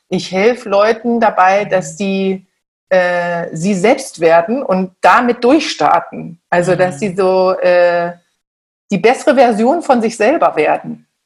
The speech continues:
Speaker 2: Mhm.
Speaker 1: Und die können ja sehr unterschiedlich sein, diese Versionen.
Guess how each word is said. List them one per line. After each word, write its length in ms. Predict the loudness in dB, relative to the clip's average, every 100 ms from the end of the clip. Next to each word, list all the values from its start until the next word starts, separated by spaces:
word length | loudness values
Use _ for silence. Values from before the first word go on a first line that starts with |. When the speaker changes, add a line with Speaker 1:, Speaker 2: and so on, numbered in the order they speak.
| _
Speaker 2:
Mhm. 340 | -12 -10 -8 -2
Speaker 1:
Und 260 | -2 -2 -8 _
die 100 | -6
können 180 | -2 0
ja 120 | 2
sehr 100 | 2
unterschiedlich 640 | 2 2 0 -2 -6 -6 -2
sein, 240 | -2 -4
diese 180 | -4 -2
Versionen. 640 | -2 -2 -2 -2 -4 -10